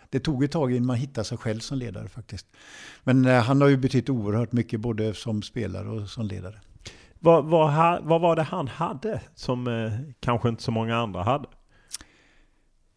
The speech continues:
Speaker 1: Eh, han var där. Han fanns, det fanns hans ande på något sätt. Du, du sprang för honom.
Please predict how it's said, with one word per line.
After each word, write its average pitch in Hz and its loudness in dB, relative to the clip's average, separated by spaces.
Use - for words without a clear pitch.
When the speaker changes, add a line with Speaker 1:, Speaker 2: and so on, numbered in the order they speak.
Speaker 1:
Eh, 117 2
han 165 0
var 117 4
där. 147 0
Han 135 0
fanns, 139 2
det 131 -2
fanns 123 0
hans 127 0
ande 123 -2
på 170 -4
något 143 -2
sätt. - -6
Du, 135 -2
du 135 0
sprang 139 0
för 123 0
honom. 98 -4